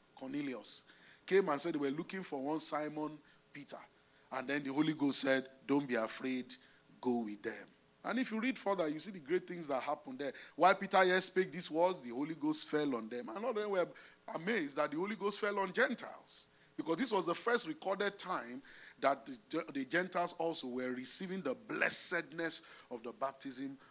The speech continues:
of the Holy Spirit. So look how God was bringing two men together so that they can create history. Two different men had to be brought. Cornelius, the one who was hungry for God.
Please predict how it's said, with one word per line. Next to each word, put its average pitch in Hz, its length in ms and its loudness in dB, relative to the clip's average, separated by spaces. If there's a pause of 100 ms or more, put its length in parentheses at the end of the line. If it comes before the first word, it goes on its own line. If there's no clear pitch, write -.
of 117 160 -12
the 113 100 -4
Holy 117 260 -6
Spirit. 95 300 -6
So 165 200 -2 (180)
look 320 160 2
how 208 160 2
God 190 280 2
was 143 220 0
bringing 196 560 -6
two 226 220 -2 (180)
men 170 220 -2
together 135 480 -2 (200)
so 214 160 2
that 156 160 6
they 147 80 0
can 147 240 -4
create 170 420 6
history. - 480 6 (1900)
Two 311 180 12
different 262 380 10
men 233 260 6 (340)
had 240 220 10
to 220 80 2
be 196 100 0
brought. 220 440 8 (360)
Cornelius, 254 480 10
the 214 60 4
one 247 180 10
who 254 80 8
was 220 200 10
hungry 214 360 4
for 170 220 6
God. 175 340 8